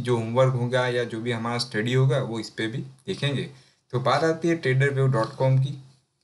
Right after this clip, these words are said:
तो ये है उसका home page जहाँ पे आपको सब कुछ बता देते हैं, जो भी features है उनके, right? Receive multiple forms of alert notification, email पे भी आते हैं। All of Asia in one place, तो सब कुछ है इसमें। Sign up for free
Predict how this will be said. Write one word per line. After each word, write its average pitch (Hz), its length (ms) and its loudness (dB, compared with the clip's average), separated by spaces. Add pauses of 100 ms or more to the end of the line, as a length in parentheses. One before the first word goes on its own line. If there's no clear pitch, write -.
(880)
तो 139 80 -2
ये 160 220 6
है 165 100 4
उसका 143 240 0
home 123 260 2
page 147 220 -4
जहाँ 123 260 -2
पे 135 80 2
आपको 135 220 0
सब 120 260 -2
कुछ 131 260 -2
बता 120 240 -2
देते 135 240 2
हैं, 143 140 -2
जो 123 80 0
भी 120 160 -2
features 131 500 -2
है 143 60 -2
उनके, 123 300 -4 (480)
right? 165 220 0
Receive 131 280 -2
multiple 135 540 -2
forms 131 320 -4
of 120 180 -4
alert 120 320 -2
notification, 135 800 -2 (400)
email 127 320 0
पे 127 100 0
भी 131 140 0
आते 127 260 0
हैं। 135 180 4 (580)
All 135 280 0
of 131 220 2
Asia 127 340 -2
in 123 220 -2
one 123 160 -2
place, 131 360 -4
तो 117 100 -4
सब 110 280 -8
कुछ 135 240 0
है 135 140 4
इसमें। 131 220 2
Sign 117 360 -2
up 117 120 -10
for 117 120 -6
free 127 240 -4